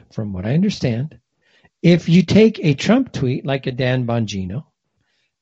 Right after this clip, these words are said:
and you send it out, you will also be banned. So what we are being told by this established elite, and we've known this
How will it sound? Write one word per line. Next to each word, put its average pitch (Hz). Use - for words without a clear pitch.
and 175
you 208
send 214
it 202
out, 139
you 143
will 185
also 220
be 131
banned. 87
So -
what 214
we 214
are 196
being 190
told 190
by 196
this 190
established 180
elite, 185
and 143
we've 220
known 156
this 98